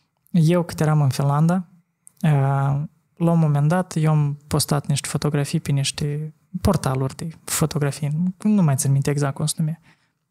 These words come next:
Și mai în scurt mi-a scris o tipă din China, că zic, „Uite, eu mă uitam pe site-ul X,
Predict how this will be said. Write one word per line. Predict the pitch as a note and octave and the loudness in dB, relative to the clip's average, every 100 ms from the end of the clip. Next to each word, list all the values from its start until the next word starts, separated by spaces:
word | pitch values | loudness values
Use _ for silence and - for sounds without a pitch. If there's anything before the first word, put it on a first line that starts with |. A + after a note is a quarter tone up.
| _ | _
Și | - - | -8 -2
mai | A#3+ | 2
în | G#3+ | 2
scurt | - G#3+ - F#3 | 0 -6 0 2
mi-a | F3+ | 4
scris | E3 F#3 F#3+ - A3+ | 2 0 0 0 -4
o | G#3 D#3+ D#3+ D#3 D3+ | 0 2 2 0 -2
tipă | - C#3 - | -2 -4 2
din | G3+ F#3 E3 | 2 4 2
China, | D#3 C#3 C#3 - | 2 -2 -4 -6
că | E3+ | -4
zic, | D3 - | -2 -2
„Uite, | D#3 C#3 | -2 0
eu | D#3+ D3 | 0 2
mă | C3+ | 0
uitam | C3+ C#3+ C#3+ | -2 -4 -4
pe | - | -4
site-ul | C#3+ C3+ E3+ A3 | -4 -2 0 0
X, | - - | -2 -8